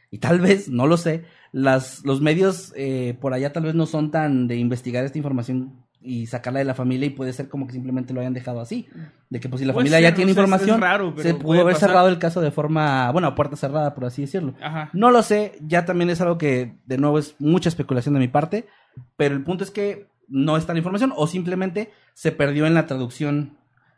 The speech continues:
Speaker 1: entre el idioma original de este caso, que es japonés, a cualquier otro idioma en el que sea reportado. Ahora, sea como sea,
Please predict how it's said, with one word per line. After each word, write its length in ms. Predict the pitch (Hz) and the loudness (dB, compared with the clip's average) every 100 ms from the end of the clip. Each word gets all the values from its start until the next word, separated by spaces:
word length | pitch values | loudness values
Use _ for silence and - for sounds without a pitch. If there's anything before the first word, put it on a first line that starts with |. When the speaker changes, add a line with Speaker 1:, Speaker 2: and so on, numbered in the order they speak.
| - | -10
Speaker 1:
entre 920 | 143 131 127 120 120 117 117 117 117 | -6 -4 -2 -2 0 0 0 0 -2
el 100 | 117 | -2
idioma 280 | 123 135 143 | 0 2 2
original 380 | 135 135 127 131 | 0 -2 -2 -2
de 60 | |
este 160 | 123 135 | -6 -2
caso, 260 | 196 202 190 | 0 0 -4
que 80 | |
es 60 | 160 | -8
japonés, 440 | 170 240 320 - _ _ _ _ | -4 -2 -2 -6 _ _ _ _
a 180 | 123 123 | -2 0
cualquier 320 | 123 113 131 | 0 2 2
otro 140 | 127 139 | 2 2
idioma 240 | 127 131 | 4 4
en 60 | 117 | 4
el 80 | |
que 100 | 104 | -2
sea 440 | 107 117 113 110 101 | -2 2 2 2 -2
reportado. 600 | 107 - 104 107 104 - _ _ _ _ _ _ _ _ _ _ - | -4 -6 -6 -6 -10 -14 _ _ _ _ _ _ _ _ _ _ -2
Ahora, 260 | 143 139 123 | 2 2 2
sea 160 | 175 | 0
como 140 | 185 175 | 0 0
sea, 340 | 175 - | -2 -4